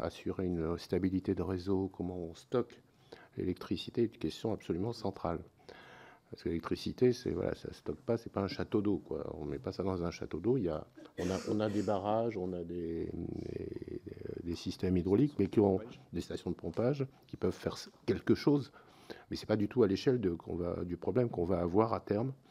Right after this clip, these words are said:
avec beaucoup de, d'énergie intermittente, euh, et renouvelable. Un nucléaire qui est plutôt en mode, euh, alors il peut, il peut suivre un petit peu la, le besoin, mais pas beaucoup. Et donc, conclusion, la question du stockage va se poser de manière,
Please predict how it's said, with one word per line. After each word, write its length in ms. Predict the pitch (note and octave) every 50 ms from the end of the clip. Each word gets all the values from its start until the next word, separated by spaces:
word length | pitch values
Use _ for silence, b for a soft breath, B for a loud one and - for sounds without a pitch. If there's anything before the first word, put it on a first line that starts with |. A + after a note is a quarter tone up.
| B B B B B B B B B _ _ _ _ _ _ _ - -
avec 260 | - - F2+ E2 F#2
beaucoup 260 | F#2 G2+ - - A#2
de, 440 | F#2+ F#2 F2+ F2 F2 F2 F2+ F2 - -
d'énergie 520 | F#2 F2+ - F#2+ F#2 F#2 F2 - F2 F2
intermittente, 680 | F2 E2 - F2 E2+ F2+ E2+ E2 - A#2 C3 C3 - -
euh, 120 | E2 D2+ - - - - - - - -
et 280 | - - - - -
renouvelable. 720 | E2+ E2 F#2 E2 D#2+ F2 E2 E2+ G#2 A2 C3+ C#3 D3+ D3+ - - B B B B B B B B B B B B B
Un 120 | - A2+ A2+
nucléaire 460 | A2+ A2+ G#2 - G#2+ A2 A2 G2+ -
qui 100 | - F#2+
est 20 |
plutôt 520 | - - A2+ A2+ A2 - A#2+ A#2 A2+ G#2 - - - - -
en 140 | - -
mode, 280 | F2 F#2 F#2+ F#2+ F2 -
euh, 240 | D2+ - - - - - _ - -
alors 100 | - D#2
il 80 | D2+ D2
peut, 140 | - - E2 - -
il 140 | E2 -
peut 160 | - - G2+ F#2
suivre 280 | - - G#2+ F2+ F#2
un 100 | G2 F#2+
petit 180 | F#2+ - - F2+
peu 160 | - G2+ G2
la, 160 | F2 F2 E2
le 160 | E2+ F2 F2
besoin, 420 | F2 E2+ F#2 G2 F#2+ G2+ G2+ F2 - -
mais 60 | - -
pas 160 | - F2 D#2+
beaucoup. 380 | - - A#2+ - - D3+ F#3+ - B B B B B B B B B B B B
Et 60 | -
donc, 140 | - F#2+ F2
conclusion, 420 | - - F2+ E2+ - G2 A2 C#3 C#3
la 140 | A2 F#2
question 240 | F2 G2+ F2 - F#2+
du 80 | F2+ F2
stockage 360 | - - - F2 B2+ B2+ A#2+
va 140 | G2 F#2+ F2+
se 80 | -
poser 320 | - - G2 F2+ F#2+ A#2 A#2
de 60 | G#2
manière, 340 | F2+ F2+ F#2 F#2 G2+ G#2+